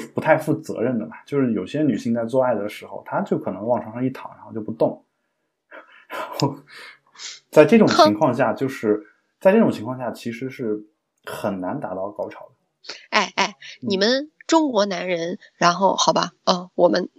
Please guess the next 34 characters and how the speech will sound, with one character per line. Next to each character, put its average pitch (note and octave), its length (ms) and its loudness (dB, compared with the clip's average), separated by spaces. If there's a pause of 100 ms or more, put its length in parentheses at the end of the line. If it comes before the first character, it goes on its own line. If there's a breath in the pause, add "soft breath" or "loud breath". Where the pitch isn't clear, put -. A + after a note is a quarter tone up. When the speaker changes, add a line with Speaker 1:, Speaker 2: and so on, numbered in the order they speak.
Speaker 2:
你 F#3 120 0
们， F#3 300 -2
对， F#3 120 -2
我 F3 180 8
也 G3 100 4
是 F3+ 100 -2
中 E3 160 0
国 D#3+ 100 2
人， D3+ 160 0
不 - 80 -2
好 F#3 140 -2
意 D#3+ 140 -4
思 - 120 0
啊， D3+ 80 4
定 F#3+ 240 2
语 - 40 -2
有 D3+ 80 2
点 - 180 0
问 - 140 -2
题。 - 180 -8
Speaker 1:
嗯， - 40 -20
嗯。 - 440 -20
Speaker 2:
然 F3 80 -6
后 G3+ 240 0 (540 soft breath)
又， C#4 160 8 (200)
又 C4+ 200 8
要 C4 200 6
求 A3 220 2
我 G3 80 4
们 F#3+ 140 4
有 F#3 160 4
性 A#3 320 4
耻 - 320 2
感， - 340 0